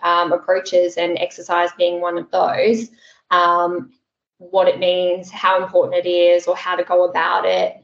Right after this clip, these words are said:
um, as well, well as the safety surrounding it. So, um, that was really important for us to try and really help clarify for people, but also give some ways to approach that,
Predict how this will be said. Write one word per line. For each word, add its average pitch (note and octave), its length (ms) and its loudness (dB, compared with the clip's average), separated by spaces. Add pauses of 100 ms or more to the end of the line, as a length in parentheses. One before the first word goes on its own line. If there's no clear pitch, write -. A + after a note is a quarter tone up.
um, F3+ 320 -4
as F3 180 -4
well, F3 140 -8 (320)
well F3+ 220 2
as F3 260 2
the F3+ 140 -8
safety B3 500 -8
surrounding F3+ 600 -4
it. - 200 -6
So, F3+ 320 4 (400)
um, F3 560 0
that - 160 -2
was F3+ 180 -4
really F3 240 4
important E3+ 380 -2
for F3 100 -2
us E3+ 180 -6
to - 60 -16
try F3+ 280 -8
and F3 120 -6
really F3 600 2
help - 240 -6
clarify E3+ 500 -2
for F3 120 -14
people, F3 280 -4
but G3 100 -2
also G#3+ 320 0
give F3+ 220 2
some F3 240 -2
ways E3+ 540 0
to F3 280 2 (300)
approach - 460 -2
that, - 240 -4